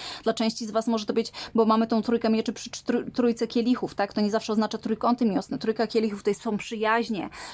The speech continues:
relacje takie bardzo bliskie, rodzinne wręcz, bym powiedziała. Może ktoś właśnie z bliskiego grona wbił wam nóż w serce i nie chcecie dłużej inwestować w tą relację. Odchodzicie z-, od tej osoby. Mhm.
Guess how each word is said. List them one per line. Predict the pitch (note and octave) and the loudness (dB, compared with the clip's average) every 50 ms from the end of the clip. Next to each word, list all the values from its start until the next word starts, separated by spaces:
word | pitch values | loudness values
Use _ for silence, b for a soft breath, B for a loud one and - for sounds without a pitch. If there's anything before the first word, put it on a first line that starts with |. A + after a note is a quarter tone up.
| B - | B -2
relacje | G#3+ G#3+ G#3+ G#3+ G#3+ - A#3 A3 | 0 0 0 0 0 -2 -4 -4
takie | G#3+ - A#3 G#3+ | -2 -2 -2 -2
bardzo | G#3+ G#3 G#3 G#3+ G3+ | -2 0 0 0 0
bliskie, | G3 G3+ G#3+ A#3 A#3 A#3 - - G#3 F3 F3 | 2 2 2 2 2 0 0 0 2 2 4
rodzinne | F#3+ G3+ F#3+ F3 F#3+ A3+ B3 B3 A#3 G3+ | 4 2 0 0 4 6 6 6 6 4
wręcz, | F#3 - - - - G3 - | 2 0 -2 -4 -4 -4 -4
bym | - G3 G3 | -4 -4 -4
powiedziała. | - G#3 - D#3+ - - - - B B B B B B | -2 -4 -4 -4 -4 -4 -4 -4 B B B B B B
Może | A3 A3+ A3+ A3 A#3 | 2 4 4 4 2
ktoś | A#3 - - A3+ G#3+ | 2 2 2 0 2
właśnie | G#3+ G#3+ - A#3+ A3+ | 0 0 0 0 0
z | - | 0
bliskiego | F#3 G3 G3 - - A#3+ G#3+ G3+ G#3+ | -4 -10 -12 -4 -2 0 2 2 2
grona | G#3 F3+ G3+ G#3 A3 A#3 A#3+ A3 G3 | 0 0 0 2 2 2 2 2 0
wbił | F#3 - - G#3+ G#3 G3+ | -2 -2 -2 0 0 0
wam | G3 G#3 G3+ G#3+ G3+ G3 | 2 2 2 2 4 2
nóż | G3+ G#3 A3 - - | 2 2 0 -4 -8
w | - - - - - | -10 -14 -16 -14 -12
serce | - - B3 A3+ A3+ A#3 - - - - - - B B B B B B B | -4 0 2 2 2 2 -2 -4 -6 -8 -8 -10 B B B B B B B
i | - A3+ | 4 4
nie | A3 F#3+ | 4 4
chcecie | - - G#3 G3+ G#3 | 2 -2 -4 -4 -4
dłużej | F3+ G3+ G#3 G#3 - | -2 -2 -2 0 0
inwestować | G#3+ G3+ G3 G3 - A3+ G3+ G3 - - | -2 -2 -2 -4 -4 -4 -6 -4 -6 -6
w | - | -4
tą | G#3 G3 | -4 -4
relację. | F#3 F#3 G3 F#3 - - - - | -2 -2 -4 -4 -4 -6 -6 -6
Odchodzicie | G3+ - - A3+ F#3+ G3+ G3 - G#3+ F#3+ | -6 -4 -4 -4 -4 -4 -6 -4 -4 -4
z-, | F#3 - | -4 -6
od | - G3 - | -8 -8 -6
tej | - A#3 G#3+ | -6 -6 -6
osoby. | G3+ - - G#3+ G#3+ C#4+ B3 G3 - - | -6 -4 -6 -4 -4 -4 -4 -6 -4 -6
Mhm. | - G3+ - A#3+ G#3 G#3 - C4 | -6 -4 -2 -2 -2 -2 -2 -4